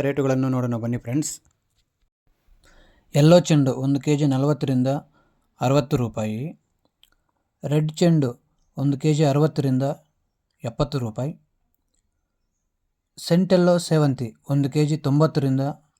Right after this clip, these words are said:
ನೂರ ನಲವತ್ತು ರೂಪಾಯಿ. ಸೆಂಟ್ ವೈಟ್ ಸೇವಂತಿ ಒಂದು ಕೆ ಜಿ ತೊಂಬತ್ತರಿಂದ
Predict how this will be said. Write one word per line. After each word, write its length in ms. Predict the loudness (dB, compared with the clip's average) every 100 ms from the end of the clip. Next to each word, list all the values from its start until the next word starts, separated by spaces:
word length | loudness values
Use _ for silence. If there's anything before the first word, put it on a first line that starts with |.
| -6
ನೂರ 160 | 0 2 2
ನಲವತ್ತು 300 | -2 -4 -6
ರೂಪಾಯಿ. 300 | -8 -10 -12 -16 _ _ _ _ _ _ _
ಸೆಂಟ್ 320 | -4 -2 0
ವೈಟ್ 200 | -2 -2
ಸೇವಂತಿ 500 | 0 2 2 0 -4 -12 _ _ _ _ _ _
ಒಂದು 200 | -2 -2
ಕೆ 160 | 0 0
ಜಿ 120 | 0
ತೊಂಬತ್ತರಿಂದ 640 | 0 2 2 0 -2 0